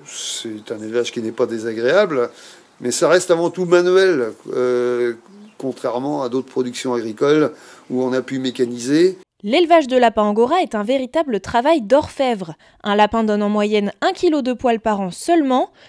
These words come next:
Speaker 2: Une fois filé et teint, l'angora est généralement vendu sous forme de pelote, soit aux consommateurs, soit à des transformateurs par le biais de la coopérative ligérienne Sika Angostil. Si Jean Clouet ne boude pas sa fierté de produire un poil noble,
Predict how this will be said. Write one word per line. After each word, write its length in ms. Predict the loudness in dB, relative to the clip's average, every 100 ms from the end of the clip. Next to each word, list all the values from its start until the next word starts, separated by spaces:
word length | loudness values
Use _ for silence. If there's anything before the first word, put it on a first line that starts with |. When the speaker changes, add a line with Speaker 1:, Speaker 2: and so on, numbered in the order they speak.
| _
Speaker 2:
Une 140 | -4 -2
fois 200 | 0 -2
filé 440 | -2 -4 -2 -2 -2
et 120 | -4
teint, 220 | 0 0 0 -4
l'angora 480 | 0 0 2 2 2
est 60 | 2
généralement 540 | 0 0 0 0 -2
vendu 280 | -2 -2 -4
sous 160 | -8 -4
forme 320 | -2 0 -2
de 140 | -4
pelote, 560 | -4 -2 2 2 2 -8 -20 -20
soit 400 | -14 0 4 4 0
aux 80 |
consommateurs, 880 | -4 -4 -2 -2 -2 -2 2 2 0
soit 300 | -12 0 2
à 80 | 2
des 120 | 0
transformateurs 840 | -4 -8 -4 -2 -2 -2 -2 -2
par 260 | 0 2 4
le 80 | 2
biais 180 | 2 0
de 80 |
la 140 | 0 -2
coopérative 800 | 0 -2 0 -2 -2 -6 -10 -2
ligérienne 680 | 0 0 -2 0 -2 -2 -8
Sika 460 | -8 -8 0 -2 0
Angostil. 760 | -2 0 -4 -6 -8 -6 -6 -12 _ _
Si 240 | -8 -2 0
Jean 120 | 0
Clouet 280 | 0 0 0
ne 80 |
boude 200 | -2 -6
pas 160 | 0 0
sa 140 | 0
fierté 380 | -4 -4 -4 -4
de 80 | -4
produire 420 | -4 -4 -2 -4
un 80 | -4
poil 300 | -2 0 0
noble, 480 | 0 2 2 2